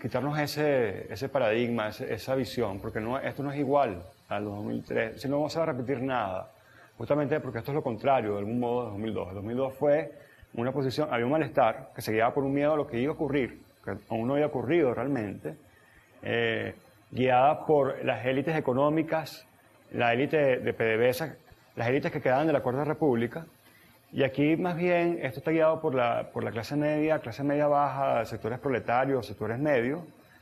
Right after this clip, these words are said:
más allá incluso de lo que piensen las élites establecidas. Tenemos que quitarnos de la cabeza que estamos,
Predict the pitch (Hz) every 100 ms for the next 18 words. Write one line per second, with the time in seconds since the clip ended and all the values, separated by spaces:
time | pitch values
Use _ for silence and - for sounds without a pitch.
0 | _ _ 131 139 143 175 170 170 175 170
1 | 170 156 - 170 170 - - - 127 123
2 | - 131 127 120 151 160 143 127 120 139
3 | 135 120 117 127 156 139 127 107 95 -
4 | 104 95 95 - - - 139 165 123 123
5 | 123 143 151 135 117 113 117 175 - 120
6 | 110 127 135